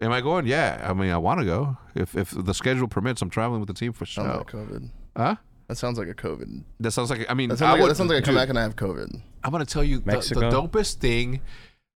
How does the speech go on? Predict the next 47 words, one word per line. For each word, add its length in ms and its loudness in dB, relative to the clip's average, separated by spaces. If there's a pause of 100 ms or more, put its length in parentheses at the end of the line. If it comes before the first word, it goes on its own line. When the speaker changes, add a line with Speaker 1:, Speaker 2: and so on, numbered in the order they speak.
(100)
Speaker 1:
and, 280 2
and 180 2
this 200 2
is 140 -2
why 200 6
we 160 2
need 200 0
to 80 -2
do 180 2
this 160 2
in 80 -2
Dallas, 400 0
but 140 -2
the 60 -4
dopest 400 0
thing 220 0
about 440 2 (180)
s-, 240 -6
uh, 360 4
uh, 500 2
Toronto 560 2
is 200 2
that 280 0
every 280 2
night 220 0
there 80 2
was 100 0
a 60 0
rooftop 480 0
party. 380 -2 (580)
And 140 0
it 60 2
wasn't 260 0
just 160 -2
a 80 0
rooftop 560 -2
party. 300 2
It 40 2
was, 140 0
like, 140 -8
a 40 -18
fucking 420 -4
vibey-ass 680 -2
rooftop. 240 -4 (560)
Buildings 460 0
everywhere. 640 2
Like, 280 -6